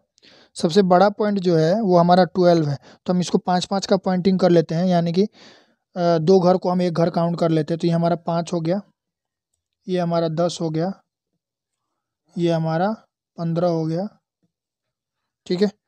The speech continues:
तो हमारा हाईएस्ट क्या था, ट्वेल्व था, तो हमारा पन्द्रह तक करने से ही काम हो जाएगा, ठीक। तो चलिए पॉइंट कर लेते हैं। पॉइंटिंग में क्या है, सबसे पहला पॉइंट माइनस फ़ाइव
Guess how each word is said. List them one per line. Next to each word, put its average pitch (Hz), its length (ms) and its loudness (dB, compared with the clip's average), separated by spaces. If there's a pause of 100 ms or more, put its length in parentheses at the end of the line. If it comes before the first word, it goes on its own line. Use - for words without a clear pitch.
(160)
तो 180 60 -4
हमारा 175 200 4
हाईएस्ट 180 320 2
क्या 190 140 6
था, 208 180 -6
ट्वेल्व 175 380 -2
था, 151 160 -8
तो 160 140 -4
हमारा 170 200 0
पन्द्रह 170 340 -2
तक 180 180 -8
करने 170 300 -2
से 175 140 0
ही 180 160 2 (420)
काम 175 240 -2
हो 165 180 -2
जाएगा, 143 380 -2 (720)
ठीक। 233 200 0 (1160)
तो - 60 -20
चलिए 202 260 2
पॉइंट 202 340 0
कर 190 160 0
लेते 180 220 0
हैं। 180 80 -4
पॉइंटिंग 180 400 0
में 190 100 2
क्या 185 160 6
है, 180 60 6
सबसे 185 260 -2
पहला 180 260 -2
पॉइंट 185 260 -4 (300)
माइनस 175 400 -2
फ़ाइव 190 220 2